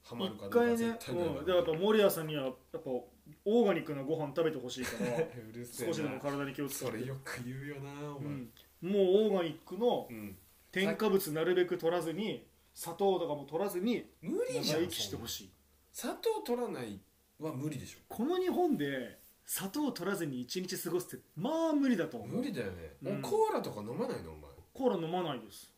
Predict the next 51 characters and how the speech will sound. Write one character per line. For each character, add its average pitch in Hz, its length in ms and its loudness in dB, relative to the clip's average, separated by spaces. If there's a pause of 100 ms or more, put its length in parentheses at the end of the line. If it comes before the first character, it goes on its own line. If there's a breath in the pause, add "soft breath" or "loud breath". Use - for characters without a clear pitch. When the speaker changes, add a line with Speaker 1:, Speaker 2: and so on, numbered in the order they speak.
Speaker 1:
飲 151 180 -8
ま 190 60 -2
な 151 60 -2
い - 40 -6
ん 90 80 -10
だ。 - 100 -16
Speaker 2:
は 151 280 -2
い。 117 60 -8 (220)
あ 160 60 -14
の 147 680 -4
ー、 - 20 -8
な 160 80 -6
ん 143 40 -6
だ 135 60 -4
っ 127 40 -8
け、 117 100 -12
レ 147 120 -2
ッ 151 80 -10
ド 190 120 4
ブ 190 80 8
ル 170 100 6
と 120 100 -8
か 98 360 -14
の、 156 240 -12
Speaker 1:
う 156 40 -8
ん。 - 20 -6
Speaker 2:
あ - 20 -6
の、 143 100 -6
エ 151 60 -4
ナ 202 100 -2
ジ 202 120 0
ー 190 40 -4
ド 214 80 2
リ 214 100 0
ン 202 40 -2
ク - 80 -8
と 180 80 -8
か 185 80 -4
も 202 140 0
飲 143 80 -2
ま 139 100 -2
な 120 100 -8
い。 98 80 -14 (200)
Speaker 1:
そ - 200 -6
れ 262 180 0
し - 220 2
か 254 120 -2
飲 113 200 -6
ま 92 80 -10
な 82 60 -12
い。 - 20 -16